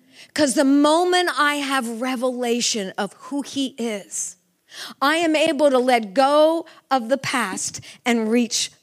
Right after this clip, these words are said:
for the prize of the high calling in Christ Jesus. What's so beautiful about being a son or daughter under the blood of Jesus Christ, none of our past or even the silly things, crazy things, stupid things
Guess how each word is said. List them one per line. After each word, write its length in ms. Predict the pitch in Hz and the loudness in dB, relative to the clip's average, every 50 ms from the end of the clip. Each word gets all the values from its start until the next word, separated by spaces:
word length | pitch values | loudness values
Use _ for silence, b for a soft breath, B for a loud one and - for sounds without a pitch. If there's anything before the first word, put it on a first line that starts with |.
| _ _ _ | _ _ _
for 240 | - - 214 202 | -4 -2 -2 -2
the 80 | 180 196 | -2 -4
prize 460 | - - - 226 202 185 185 180 - 190 | -6 -2 -2 -2 -2 -2 -4 -6 -6 -6
of 40 | |
the 100 | 170 180 | -6 -6
high 280 | 170 185 175 170 165 170 | -4 -4 -4 -6 -6 -6
calling 400 | 165 - 190 165 170 175 180 175 | -8 -10 -10 -8 -8 -8 -8 -8
in 140 | 170 170 165 | -10 -10 -10
Christ 340 | - - 165 160 - - - | -8 -8 -6 -6 -6 -8 -8
Jesus. 520 | - 160 156 151 - - - - - - B B B B B B B B B | -10 -10 -10 -10 -12 -12 -14 -16 -16 -18 B B B B B B B B B
What's 180 | - 302 - | 2 2 4
so 160 | - - 311 277 | 4 4 2 2
beautiful 840 | 214 277 285 302 330 339 359 359 269 - 254 233 226 214 226 220 B B B 294 | 2 2 4 4 6 6 4 4 4 4 4 4 4 4 2 0 B B B -2
about 380 | B 247 214 277 254 247 240 202 | B 0 2 2 2 2 0 0
being 240 | 285 285 277 254 247 | 0 0 2 0 0
a 40 | 240 | -2
son 280 | - - 320 277 269 | 0 0 2 2 4
or 80 | 277 269 | 2 2
daughter 460 | 240 262 254 254 262 247 233 226 220 | 4 4 4 4 4 2 2 4 4
under 280 | 220 262 294 277 285 285 | 4 4 4 2 2 2
the 120 | 247 247 | 2 0
blood 280 | 190 226 240 254 254 254 | 2 2 2 4 4 2
of 120 | 254 226 | 0 0
Jesus 560 | 196 - - 254 240 240 - 247 226 220 - | -2 -2 0 0 0 0 2 2 2 0 0
Christ, 580 | - - 277 262 226 208 196 196 - - - - B B B B B B B | -2 -2 0 0 0 0 0 -2 -4 -4 -6 -10 B B B B B B B
none 260 | 240 262 277 277 294 311 | 4 4 6 6 4 4
of 140 | 311 269 | 4 4
our 120 | 302 302 311 | 2 2 0
past 600 | - - - 254 220 196 196 208 - - - B B B 233 | 0 -2 0 0 0 0 0 -2 -4 -4 -6 B B B 0
or 160 | B 254 254 269 | B 4 4 4
even 260 | 294 311 285 285 269 | 4 4 4 2 2
the 80 | 247 | 0
silly 420 | 214 - - - 294 294 311 302 302 | -2 -2 0 2 2 2 2 0 0
things, 520 | - - 285 285 285 285 269 - - - | 2 2 2 2 2 0 -2 -2 -2 -4
crazy 420 | - - - 269 277 262 233 294 269 | -2 0 0 0 0 2 0 -2 0
things, 360 | - 277 269 269 269 262 247 | 2 2 2 2 2 0 0
stupid 420 | - - 277 269 262 - 262 262 | 0 0 -2 -2 0 0 -2 0
things 600 | - 254 247 247 240 247 254 254 247 - - - | 2 2 2 2 2 0 -2 -4 -4 -6 -8 -10